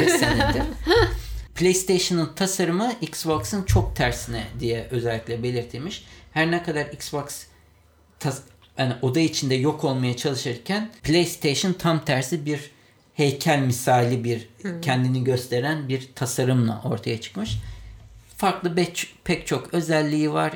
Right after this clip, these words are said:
Speaker 1: Haptik, maptik denediğimiz sen oynarken sana cihazın sarsılması elinde, e, ses efektleri sunması, oynadığın, online oynadığın zaman diğer oyuncularla online,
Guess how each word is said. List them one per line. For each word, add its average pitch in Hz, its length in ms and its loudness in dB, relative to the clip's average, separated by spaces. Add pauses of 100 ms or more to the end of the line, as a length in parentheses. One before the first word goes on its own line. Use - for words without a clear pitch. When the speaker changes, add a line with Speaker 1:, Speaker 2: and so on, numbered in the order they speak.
(140)
Speaker 1:
Haptik, - 440 -2
maptik 139 400 -4 (280)
denediğimiz 120 800 -2 (300)
sen 139 200 -4
oynarken 131 540 0
sana 123 400 -2 (280)
cihazın 127 460 2
sarsılması 120 840 -2
elinde, 110 540 -4 (500)
e, 123 160 -4
ses - 440 -4
efektleri 110 480 -2
sunması, 117 720 -2 (480)
oynadığın, 135 580 2 (400)
online 139 460 8
oynadığın 127 440 6
zaman 123 460 2
diğer 127 360 4
oyuncularla 117 800 0
online, 117 480 2